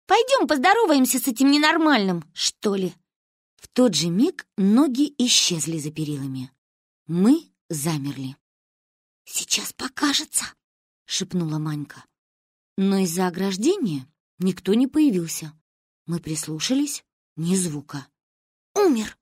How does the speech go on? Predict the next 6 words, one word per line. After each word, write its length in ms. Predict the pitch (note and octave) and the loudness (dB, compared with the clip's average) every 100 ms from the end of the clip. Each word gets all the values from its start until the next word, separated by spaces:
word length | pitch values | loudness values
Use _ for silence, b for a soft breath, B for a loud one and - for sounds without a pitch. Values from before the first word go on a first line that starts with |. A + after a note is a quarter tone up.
| _ _ _ _ | _ _ _ _
шепнула 560 | - - D#3+ F3+ E3+ D#3 | -4 -2 -2 -4 -4 -4
Маня. 420 | D#3+ D#3+ C#3+ C3+ _ _ _ _ B B B B B _ _ _ _ _ - | -6 -10 -12 -16 _ _ _ _ B B B B B _ _ _ _ _ -4
"А 100 | C#4 | -2
может, 280 | F4+ F4 - | -2 -4 -2
просто 360 | A4+ A4 A4 | 0 0 0
уснул? 420 | G#4+ A4 A#4+ B4+ | -2 -2 -6 -10